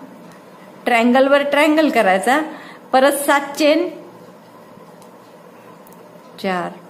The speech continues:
पाच, सहा आणि सात आणि पुन्हा इथे एक single क्रोशे.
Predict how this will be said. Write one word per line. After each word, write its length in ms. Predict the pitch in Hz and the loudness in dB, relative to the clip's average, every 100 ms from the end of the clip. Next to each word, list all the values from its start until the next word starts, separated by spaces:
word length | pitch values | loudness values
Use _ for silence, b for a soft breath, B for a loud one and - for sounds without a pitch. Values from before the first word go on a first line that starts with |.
| - - - | -20 -14 -8
पाच, 300 | 170 170 175 - - - | -6 -8 -14 -18 -20 -12
सहा 340 | 185 180 170 170 - 202 | -12 -10 -12 -12 -16 -16
आणि 140 | 208 | -16
सात 260 | - - - - - - B B B B - | -12 -10 -12 -14 -20 -20 B B B B -6
आणि 220 | 208 220 | -2 -2
पुन्हा 340 | 214 233 233 | -2 0 2
इथे 240 | 240 233 247 | 2 0 0
एक 280 | 254 294 - | 0 -2 -2
single 340 | 302 294 294 | 0 0 0
क्रोशे. 340 | 294 202 - | -4 -10 -10